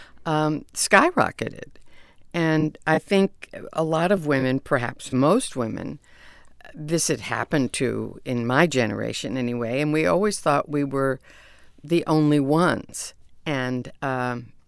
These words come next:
I think that was true for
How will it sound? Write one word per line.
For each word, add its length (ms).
I 160
think 280
that 200
was 180
true 240
for 440